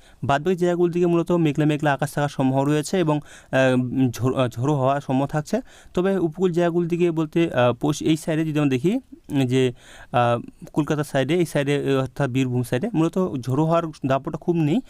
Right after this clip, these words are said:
তবে, আহ, ঝোড়ো হওয়া থাকছে যেরকম, আহ, normally থাকে। এবং, আহ, যদি আমরা দেখতে, দেখতে পাচ্ছি আমরা এদিকে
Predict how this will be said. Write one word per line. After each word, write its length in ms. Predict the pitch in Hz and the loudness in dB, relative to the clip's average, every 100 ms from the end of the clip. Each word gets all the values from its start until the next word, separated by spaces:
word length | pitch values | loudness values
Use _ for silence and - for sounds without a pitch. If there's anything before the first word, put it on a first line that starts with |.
| - - - | -14 -12 -4
তবে, 260 | 190 208 | 0 0
আহ, 140 | 143 131 | 0 -2
ঝোড়ো 260 | 123 139 | 0 0
হওয়া 180 | 151 165 | 2 0
থাকছে 420 | - 175 165 - | -2 -6 -4 -2
যেরকম, 360 | 165 147 156 156 | -2 2 2 2
আহ, 120 | 127 | 0
normally 400 | 131 139 143 151 | 0 2 2 0
থাকে। 280 | 151 131 220 - - - - - | -2 -4 -4 -6 -20 -20 -10 -2
এবং, 240 | 165 190 | 0 0
আহ, 140 | 135 | 0
যদি 180 | 127 143 | -2 0
আমরা 120 | 175 | 0
দেখতে, 300 | 165 165 185 | 0 0 0
দেখতে 360 | 185 135 131 - | 0 -4 -4 -2
পাচ্ছি 220 | 170 - | -2 0
আমরা 120 | 156 | -2
এদিকে 240 | 135 131 | 0 -2